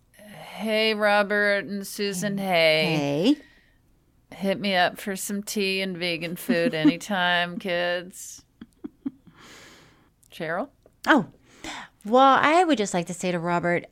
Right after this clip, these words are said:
Speaker 2: um, thank you for this film. Oh, no. I need a piece of mail 'cause I'm gonna get, oh, boy.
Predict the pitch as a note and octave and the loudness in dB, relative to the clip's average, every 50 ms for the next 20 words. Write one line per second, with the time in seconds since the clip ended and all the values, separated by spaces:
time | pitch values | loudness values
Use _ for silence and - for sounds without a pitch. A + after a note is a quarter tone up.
0 | _ E3 E3+ E3+ D#3+ D3 C#3+ B2+ - A2 - - _ _ _ _ _ _ _ _ | _ 0 2 2 2 2 0 -2 -4 -6 -10 -14 _ _ _ _ _ _ _ _
1 | _ _ - A#3 B3+ C#4 D4 C#4 - G3 E3+ D#3+ - F#3 E3 D#3 E3 D#3+ - - | _ _ 0 2 2 2 2 2 -2 -4 -6 -4 -6 -8 -6 -4 -6 -8 -8 -14
2 | _ - G#3+ G#3 F3+ D3+ C3+ - - - E3+ F3 F3 F3 E3 D3+ C#3 D#3+ D#3 - | _ -6 -4 -2 0 -2 -2 -4 -8 -10 -8 -8 -6 -6 -6 -6 -6 -8 -10 -14
3 | _ _ _ _ _ - F#3 G3 F#3+ F#3 F#3 F#3 - G3 F#3+ - G3 G3 A3 B3 | _ _ _ _ _ -6 -4 -4 -4 -4 -4 -6 -6 -8 -8 -6 -6 -4 -2 -2
4 | D4 D4+ C4 B3+ C4+ C4 - _ - C#4+ - - - B3+ A3 - G3 F#3+ G3 G3 | 0 2 2 2 0 -2 -6 _ -18 -18 -18 -10 -8 -8 -4 -4 -4 -4 -2 -2
5 | G#3+ G#3 G#3+ G3+ G#3 A3+ G#3+ G#3 - - _ G#3 G3+ G#3 G#3 F#3+ - - G#2 E3 | -2 -2 -2 -2 0 2 2 0 0 -4 _ -10 -8 -8 -8 -8 -8 -8 -6 -4